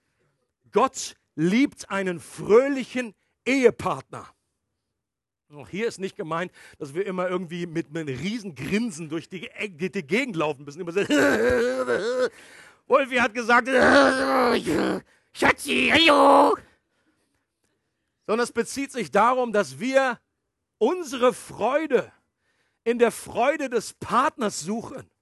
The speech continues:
Und alles, was du tust, wenn du hilfst, wenn du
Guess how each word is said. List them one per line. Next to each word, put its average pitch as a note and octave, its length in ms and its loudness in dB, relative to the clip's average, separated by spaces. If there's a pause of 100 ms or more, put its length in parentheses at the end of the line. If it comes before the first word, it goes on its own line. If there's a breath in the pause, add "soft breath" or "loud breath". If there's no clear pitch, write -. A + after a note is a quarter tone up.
(1800)
Und C#3 140 -20
alles, G#3+ 320 -4
was G3 200 -10
du G3 100 -14
tust, B3 640 -14 (320 soft breath)
wenn F3+ 160 -4
du F#3+ 320 -2 (1000)
hilfst, - 840 -2
wenn F#3+ 220 -10
du F#3 320 -2